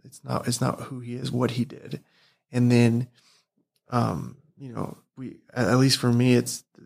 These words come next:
you know, 'cause when I stop focusing on him, that's where all the power is. And when I, 'cause when he's the focal point, when he's the hero, which he is, and, and when I focus and remember that, it, it, it leaves you in this place of, "Oh,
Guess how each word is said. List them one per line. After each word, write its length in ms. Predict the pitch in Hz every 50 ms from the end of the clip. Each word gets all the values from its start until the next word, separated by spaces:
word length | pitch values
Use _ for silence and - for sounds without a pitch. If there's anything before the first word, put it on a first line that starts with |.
| - - -
you 120 | 123 110
know, 220 | 113 - - _ _ _ _ _ _ _ - - _ -
'cause 180 | - 123 117
when 120 | 123 123 120
I 60 | 131
stop 260 | 127 - 135 127 120
focusing 480 | - 131 127 127 123 123 123 131 131 127
on 100 | 120 120
him, 440 | 127 156 151 131 120 117 123 123 - _ _ _ _ _ _ _ _ _ _ _ _ _ _ _ _ _ _ _ _ -
that's 240 | 147 135 135 -
where 100 | 135 127
all 80 | 127 123
the 80 | 131 127
power 400 | - - 123 127 127 - - -
is. 240 | - - - - - - _ _ _ _ _ _ _ _ _ _ _ _ _ -
And 140 | 120 117
when 100 | 123 123
I, 160 | 123 113 - - - - _ _ -
'cause 320 | - 131 117 117 120 - - - - _ _ _ _ _ _ _ _ _ _ _ _ _ _ _ _ _ _ _ _ _ -
when 140 | 127 123 120
he's 300 | 117 123 151 170 160 135
the 80 | 131
focal 380 | 123 - 120 117 107 - 107 107
point, 320 | _ - 110 107 95 -
when 120 | - 120 123
he's 280 | - - 139 135 127
the 40 | 127
hero, 320 | 123 - 127 117 113 117 113
which 220 | 113 123 - -
he 160 | - 131 117
is, 300 | 107 95 104 131 - - _ _ _ _ _ _ _ _ _ -
and, 180 | 120 117 95
and 80 | - 117
when 100 | 120 120
I 80 | 117 120
focus 380 | 120 - 120 120 120 123 113
and 100 | 123 123
remember 320 | 120 117 120 120 117 117 113
that, 380 | - 123 123 123 120 - - -
it, 160 | 101 - -
it, 260 | - 117 - - -
it 180 | 107 120 - -
leaves 260 | 127 127 127 123 123
you 100 | 143 127 120
in 40 |
this 140 | 120 117 117
place 240 | - - 120 120 127
of, 80 | 131 127 131 127
"Oh, 300 | - 139 135 - - -